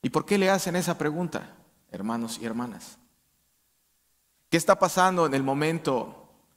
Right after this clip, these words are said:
en que Jesucristo está en el templo? Empieza la lectura diciendo que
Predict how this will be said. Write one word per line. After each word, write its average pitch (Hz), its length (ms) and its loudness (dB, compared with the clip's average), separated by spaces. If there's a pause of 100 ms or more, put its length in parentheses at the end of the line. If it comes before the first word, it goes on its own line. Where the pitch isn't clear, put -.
(200)
en 127 100 -4
que 127 100 -2
Jesucristo 131 580 -4
está 127 180 -4
en 135 80 -2
el 127 120 -4
templo? 143 380 -4 (2250)
Empieza 151 420 2
la 143 100 4
lectura 139 840 0 (560)
diciendo 165 540 2
que 131 560 -2